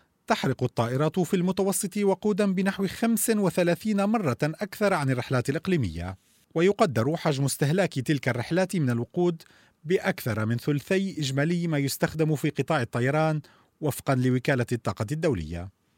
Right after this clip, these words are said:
وخلال النصف الأول من العام الحالي، توقعت إنرجي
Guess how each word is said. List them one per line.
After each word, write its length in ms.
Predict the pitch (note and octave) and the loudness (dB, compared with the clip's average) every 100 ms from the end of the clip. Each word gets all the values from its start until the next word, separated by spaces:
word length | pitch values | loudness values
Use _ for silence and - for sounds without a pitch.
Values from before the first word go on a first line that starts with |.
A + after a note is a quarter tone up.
| _ _ | _ _
وخلال 380 | A3+ - F#3 G#2+ | -4 0 2 2
النصف 260 | F#2+ F#2+ - | -2 -2 -4
الأول 380 | A#2+ E3 C3 G2 | -4 0 0 0
من 120 | G2 | -2
العام 280 | G2 A2+ F#2+ | -2 -2 -4
الحالي، 480 | - F#2+ D#3+ D#3 D3+ _ _ _ | -4 -4 -4 -6 -10 _ _ _
توقعت 480 | - G3 - F#3 F#3 | -2 0 0 -2 -2
إنرجي 420 | - D#3+ B2+ A2+ | -2 0 0 0